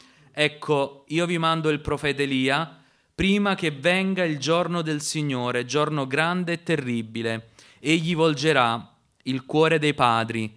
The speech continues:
verso i figli e il cuore dei figli verso i padri, perché io non debba venire a colpire il paese di sterminio. Fin qui la lettura della parola del Signore, anche perché l'Antico Testamento è terminato.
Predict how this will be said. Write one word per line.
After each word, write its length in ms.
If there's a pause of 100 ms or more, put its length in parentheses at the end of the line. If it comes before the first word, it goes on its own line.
(140)
verso 400
i 80
figli 600 (320)
e 120
il 100
cuore 260
dei 140
figli 400
verso 320
i 60
padri, 540 (400)
perché 320
io 460
non 160
debba 300
venire 580
a 220
colpire 880
il 180
paese 760 (180)
di 160
sterminio. 640
Fin 200
qui 140
la 100
lettura 560
della 180
parola 280
del 120
Signore, 520
anche 220
perché 380 (440)
l'Antico 440
Testamento 720
è 160
terminato. 800